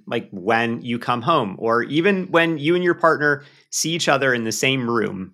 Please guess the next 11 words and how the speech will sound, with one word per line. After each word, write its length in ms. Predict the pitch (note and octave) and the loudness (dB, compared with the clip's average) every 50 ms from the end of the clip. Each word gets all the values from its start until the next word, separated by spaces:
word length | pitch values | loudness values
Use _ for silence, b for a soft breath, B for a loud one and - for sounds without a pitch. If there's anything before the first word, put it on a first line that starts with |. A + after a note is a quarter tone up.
| _ - | _ -6
like, 260 | A#2+ A2+ G#2 G#2 G#2 | -4 -4 -4 -4 -6
you, 80 | A#2+ | -8
you're 300 | A#2+ A#2 G#2 B2 A#2 A#2+ | -8 -4 -2 0 0 2
at 180 | A#2 A2+ A2 A2 | 2 2 0 2
home, 300 | C3+ C#3+ C#3 C#3+ C#3+ C3+ | 2 2 2 2 2 0
but 160 | C3 G2+ A2 | -2 -2 -2
you've 140 | A#2+ A2+ G2+ | -4 -2 0
been 120 | A#2 A2+ | 0 0
in 100 | A2 G#2+ | 0 -2
separate 320 | G#2 - A#2+ A2 G#2+ G#2+ C#3+ B2+ | 0 0 0 0 0 0 -2 -2
rooms, 300 | C3 C3+ C3+ C3 C3 | 0 0 -2 -4 -6